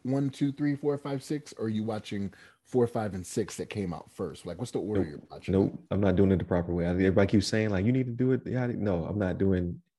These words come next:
Speaker 2: I'm just watching it in the timeline order. So
Speaker 1: So
Speaker 2: I
Speaker 1: episode
Speaker 2: watched
Speaker 1: one,
Speaker 2: episodes
Speaker 1: two,
Speaker 2: one, two,
Speaker 1: three.
Speaker 2: and three, the ones with Natalie Portman.
Speaker 1: Yeah.
Speaker 2: Um,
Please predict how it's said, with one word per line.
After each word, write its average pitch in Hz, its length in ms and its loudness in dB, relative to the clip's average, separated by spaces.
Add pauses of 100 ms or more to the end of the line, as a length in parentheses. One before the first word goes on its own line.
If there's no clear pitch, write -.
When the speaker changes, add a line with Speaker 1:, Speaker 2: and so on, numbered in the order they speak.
Speaker 2:
I'm 101 100 4
just 101 160 6
watching 98 380 6
it 87 180 0 (160)
in 95 480 2
the 90 500 2 (600)
timeline 101 760 4
order. 85 540 -2 (200)
So 85 400 -4
Speaker 1:
So - 180 -4
Speaker 2:
I - 20 2
Speaker 1:
episode 123 240 4
Speaker 2:
watched 110 200 6
Speaker 1:
one, 107 60 6
Speaker 2:
episodes 92 380 4
Speaker 1:
two, 87 80 -2
Speaker 2:
one, 104 160 6
two, 104 80 0
Speaker 1:
three. 113 100 6
Speaker 2:
and 101 80 4
three, 127 180 4
the 113 80 4
ones 98 220 2
with 95 360 -2
Natalie 95 280 4
Portman. 127 480 4 (480)
Speaker 1:
Yeah. 80 140 -12 (180)
Speaker 2:
Um, 80 520 -6